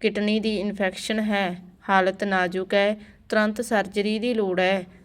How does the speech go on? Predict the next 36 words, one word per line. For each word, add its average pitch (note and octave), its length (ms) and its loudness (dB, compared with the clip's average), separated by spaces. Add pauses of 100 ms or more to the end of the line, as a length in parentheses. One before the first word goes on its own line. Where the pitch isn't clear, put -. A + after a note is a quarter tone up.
(140)
ਰਵੀ F#3+ 260 2
ਦੀ F#3 140 -2
ਆਵਾਜ਼ F3+ 380 2
ਕੰਬ F#3 320 -4
ਰਹੀ F#3+ 240 2
ਸੀ। G3 400 -4 (300)
"ਡਾਕਟਰ G3 340 0
ਸਾਹਿਬ, G3 480 0 (260)
ਕਿੰਨਾ A3+ 300 2
ਖਰਚਾ A#3+ 440 0
ਆਵੇਗਾ?" A3 440 2 (420)
"ਘੱਟੋ G#3 280 -2 (100)
ਘੱਟ G#3 180 -2
ਤਿੰਨ G#3 360 0
ਲੱਖ A#3 280 0
ਰੁਪਏ।" G3 440 2 (360)
ਰਵੀ F#3+ 260 2
ਦੇ G3 140 -2
ਪੈਰਾਂ F#3 400 0
ਹੇਠੋਂ G3+ 320 -4
ਜ਼ਮੀਨ F#3 420 -2
ਨਿਕਲ G3 380 -2
ਗਈ। F#3+ 320 0 (360)
ਉਹਨਾਂ G#3 300 0
ਲਈ G3 360 -4 (440)
ਤਿੰਨ G#3+ 360 2
ਲੱਖ G3 320 0
ਤਾਂ A3 240 -2
ਕੀ, G3+ 420 -4 (200)
ਤਿੰਨ G3+ 260 0
ਹਜ਼ਾਰ G3 480 2
ਵੀ A3+ 180 -2
ਇਕੱਠਾ A3 500 -4
ਕਰਨਾ G3 380 -2
ਔਖਾ G3+ 400 -4
ਸੀ। G#3 380 -4